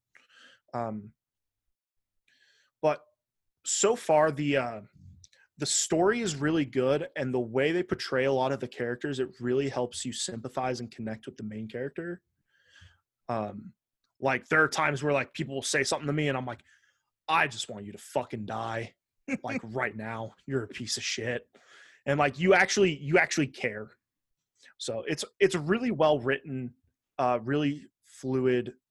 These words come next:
Speaker 1: uh, gameplay. And as, as we all know by now, fucking gorgeous to look at.
Speaker 2: Right.
Speaker 1: So, um,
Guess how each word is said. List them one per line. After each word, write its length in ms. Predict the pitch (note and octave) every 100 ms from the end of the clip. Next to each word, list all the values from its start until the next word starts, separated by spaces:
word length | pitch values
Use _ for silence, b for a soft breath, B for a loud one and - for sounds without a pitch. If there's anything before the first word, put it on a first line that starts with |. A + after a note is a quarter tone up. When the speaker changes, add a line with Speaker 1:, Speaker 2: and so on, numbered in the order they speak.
| _ A#2+
Speaker 1:
uh, 200 | A2 G#2+ G#2+
gameplay. 640 | A#2+ B2 A#2+ C3 B2 B2+ C3 _ _ _ _ _ _ _ _ _ -
And 420 | C3 A#2+ A#2 A2 - _ _ _ _ _ _ -
as, 380 | A#2 A2+ A2 - C#3
as 240 | C3+ A#2
we 180 | C3 C#3
all 240 | C#3+ D3
know 300 | C3+ D3 D3
by 200 | C3+ C#3
now, 340 | C3+ C#3+ C3 B2 _ _
fucking 500 | - - D3+ C3+ C3 A#2
gorgeous 440 | B2 C3 A2 G#2+ -
to 80 |
look 260 | G#2 G#2 -
at. 220 | - - _ _ _ _ - C3
Speaker 2:
Right. 220 | A#2 A2+ _ _ _ _ b b b b b b b
Speaker 1:
So, 500 | - - B2 G#2+ G#2 _ _ _ b b b _ -
um, 360 | B2+ B2 A#2+